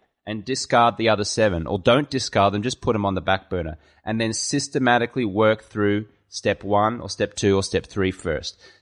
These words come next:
Now, this plan of action can change. You know, you can improvise as you go along. Um, it doesn't have to be set in stone, but the main thing you have to do is take that first step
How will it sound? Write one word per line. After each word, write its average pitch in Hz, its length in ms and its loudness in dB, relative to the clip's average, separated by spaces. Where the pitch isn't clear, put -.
Now, 139 180 4
this 180 300 0
plan 147 420 2
of 113 160 2
action 113 380 0
can 110 500 0
change. - 720 -2
You 113 80 2
know, 87 180 0
you 113 220 -6
can 135 540 -4
improvise 98 640 2
as 87 120 -6
you 90 60 -8
go 92 240 2
along. 90 400 2
Um, 101 340 -6
it 101 160 -12
doesn't 123 280 0
have 107 260 -2
to 98 80 -4
be 98 160 -2
set - 380 -2
in 85 160 -4
stone, 95 640 -2
but - 200 -6
the 117 80 -8
main 139 380 0
thing 147 180 0
you 131 100 0
have 110 280 -4
to 131 100 -6
do 95 360 -2
is 107 200 -6
take - 540 0
that 113 240 2
first - 600 0
step - 460 -2